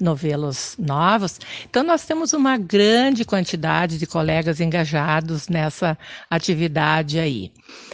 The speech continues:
Então, na quinta-feira, Glauber, dia treze, agora desta semana, nós estaremos aqui com colegas, né, na nossa reunião mensal dos aposentados, às quatorze horas no núcleo.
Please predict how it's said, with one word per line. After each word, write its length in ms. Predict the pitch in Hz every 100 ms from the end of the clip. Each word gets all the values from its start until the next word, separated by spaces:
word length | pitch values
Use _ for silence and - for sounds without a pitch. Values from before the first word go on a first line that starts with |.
| - -
Então, 300 | 214 233 247
na 180 | 269
quinta-feira, 920 | 233 - 269 285 269 - 190 180 208 208
Glauber, 420 | 175 160 160 165
dia 220 | 156 170
treze, 760 | - 165 156 175 208 202 156 147 _ -
agora 380 | 170 156 147 151
desta 320 | 151 147 175
semana, 560 | - 160 151 160 196 190 - - -
nós 720 | 196 190 190 196 196 196 175 190
estaremos 680 | - 190 175 175 190 208
aqui 300 | 202 - 190
com 260 | 180 196 185
colegas, 720 | - 170 160 160 170 180 170
né, 340 | 170 156 165 165 - - -
na 120 | 165
nossa 680 | 160 165 170 - 180 170 156
reunião 560 | 147 185 170 165 165 170
mensal 640 | 170 160 - - 147 156
dos 140 | 160
aposentados, 840 | 170 175 151 156 156 151 147 160 160
às 100 | -
quatorze 540 | 156 - 156 147 160
horas 340 | 139 147 147
no 100 | 143
núcleo. 560 | 139 135 156 196 214 175